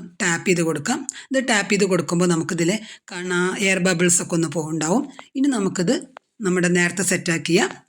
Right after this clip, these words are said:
ആ ഒരു ഓവൻ സെറ്റപ്പിലേക്ക് വെച്ച് കൊടുത്തിട്ട് ഒരു അമ്പത് മിനിറ്റ് മീഡിയം ഫ്ലെയിമിൽ വെച്ച് കഴിഞ്ഞാൽ നമ്മുടെ കേക്ക് റെഡിയായി കിട്ടും. ഇപ്പോൾ ഒരു കറക്റ്റ്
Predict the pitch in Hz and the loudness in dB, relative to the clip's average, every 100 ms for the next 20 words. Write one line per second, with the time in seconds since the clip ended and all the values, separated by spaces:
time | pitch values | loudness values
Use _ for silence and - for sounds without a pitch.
0 | _ - 180 170 185 170 160 147 160 165 | _ -6 -2 0 0 -2 -2 -2 -2 -4
1 | 165 156 165 151 - 156 147 160 185 311 | -4 -2 -2 -2 -2 -4 -4 -2 0 -2
2 | - _ _ _ _ - - 269 277 240 | -4 _ _ _ _ -14 -2 0 2 6
3 | 240 262 269 269 190 180 180 233 180 180 | 8 8 6 4 2 0 -2 0 4 6
4 | 175 185 180 180 175 170 151 143 165 156 | 6 4 2 4 6 4 2 -4 -2 0
5 | 202 - 175 165 170 151 151 147 269 - | 0 2 2 2 0 -4 -4 -2 -2 -4
6 | - 165 151 156 156 156 139 311 - _ | -4 -2 0 -2 -4 -4 -2 -2 -4 _
7 | _ _ _ _ _ _ _ _ _ _ | _ _ _ _ _ _ _ _ _ _
8 | _ _ - 254 262 - 233 233 - | _ _ -2 -2 -2 -2 0 0 -2